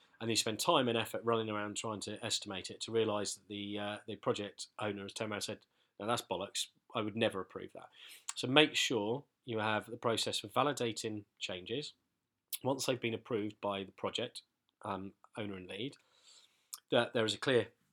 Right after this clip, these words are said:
process for that going then through the development teams and any other relevant third parties to estimate it and assess impact, document that.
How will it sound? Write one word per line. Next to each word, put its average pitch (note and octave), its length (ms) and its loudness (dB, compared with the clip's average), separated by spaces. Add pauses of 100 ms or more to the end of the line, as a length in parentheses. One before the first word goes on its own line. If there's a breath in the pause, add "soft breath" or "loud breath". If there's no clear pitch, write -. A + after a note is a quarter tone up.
(200)
process A2+ 300 4
for - 80 2
that A2+ 160 2
going A2+ 180 4
then A2 140 0
through A2+ 160 -6
the G2+ 60 -8
development A#2+ 480 2
teams G#2+ 260 -6
and G#2+ 140 -8 (100)
any A#2+ 200 0
other A#2 160 0
relevant G#2+ 300 -8
third - 180 -12
parties G2+ 380 -6
to - 240 -10
estimate G2+ 480 -4
it - 120 -14
and G#2+ 220 -8
assess - 380 -4
impact, G#2 440 -8 (920 loud breath)
document A#2 440 2
that. G#2 220 -2